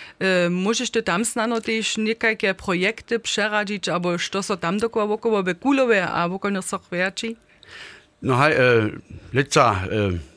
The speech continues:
Speaker 2: nie będzie tak wiele, my będziemy zase te drogi, kiż są, e, od zimy, ten, e, skońcowana,
Speaker 1: Mhm.
Speaker 2: tak będziemy zase, e, do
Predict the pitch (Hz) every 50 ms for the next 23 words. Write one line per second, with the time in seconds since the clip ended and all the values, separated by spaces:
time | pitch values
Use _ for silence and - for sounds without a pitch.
0 | _ _ - 85 85 101 117 120 135 107 - 120 98 - 117 117 - - - 117
1 | 131 156 156 135 127 123 117 127 135 127 127 127 123 117 113 127 107 110 107 95
2 | 101 98 117 131 139 147 147 139 135 123 - - 123 107 - - - 117 113 110
3 | 107 101 101 101 101 95 90 87 92 87 - - 127 127 131 123 117 - 104 98
4 | 98 - 95 92 87 82 - - - - - - - - - - 135 147 139 -
5 | 135 127 120 117 110 107 92 82 113 113 - - 117 113 113 104 110 107 104 104
6 | - - 107 101 92 95 95 92 85 - - - - - - - - - - -
7 | - -